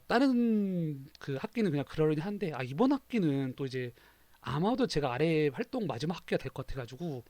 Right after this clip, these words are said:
안 그래도 일 등 하고 싶었는데 그 동생이 그 약 올리고 이제 이십팔 기, 이십구 기 조합원들이 끄덕끄덕 하니까는 아, 진짜 이기고 싶었거든요. 근데 못 이겨가지고,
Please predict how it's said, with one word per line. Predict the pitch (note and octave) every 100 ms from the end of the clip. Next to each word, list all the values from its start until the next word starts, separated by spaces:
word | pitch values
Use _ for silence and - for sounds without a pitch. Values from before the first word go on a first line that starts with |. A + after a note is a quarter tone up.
| _ - - -
안 | D#3+
그래도 | B3 G#3+
일 | A3
등 | B3
하고 | A3+
싶었는데 | - G#3 F3 F#3+ B3+ - -
그 | -
동생이 | E3+ G3 A3 G#3 F#3 D3+ - - _
그 | - C#3+
약 | C3+
올리고 | E3+ D3+ C#3+ G3+ A3 A3
이제 | C3 C3+ C3 - -
이십팔 | E3+ - - G3
기, | D3+
이십구 | - - D#3+
기 | F3
조합원들이 | E3 F3 E3 D#3
끄덕끄덕 | F3+ B3 A#3 F#3 -
하니까는 | E3 C#3 D#3+ C#3
아, |
진짜 | - - C3 C4+
이기고 | C3+ C#3+
싶었거든요. | - - B2+ C3
근데 | C3 B2 A#2+ - _ - -
못 | C#3
이겨가지고, | E3 E3 C3+ B2 C3+ E3+ F3